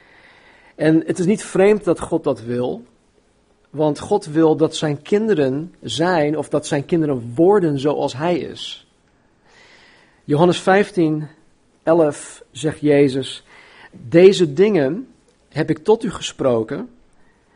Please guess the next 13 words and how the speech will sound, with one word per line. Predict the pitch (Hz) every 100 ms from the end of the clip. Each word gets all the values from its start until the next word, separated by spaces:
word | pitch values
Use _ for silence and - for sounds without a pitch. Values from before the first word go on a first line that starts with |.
| _ _ _ _ _ -
opdat | 160 143 160
mijn | 151 143 127
blijdschap | 151 190 196 - 165 160
in | 180 196
u | 165
zal | 143
blijven | 123 120 123 123 135
en | 135
uw | 127
blijdschap | 120 143 160 - - 135
volkomen | - - 135 - 143 156
zal | 131 110
worden." | 110 107 113 117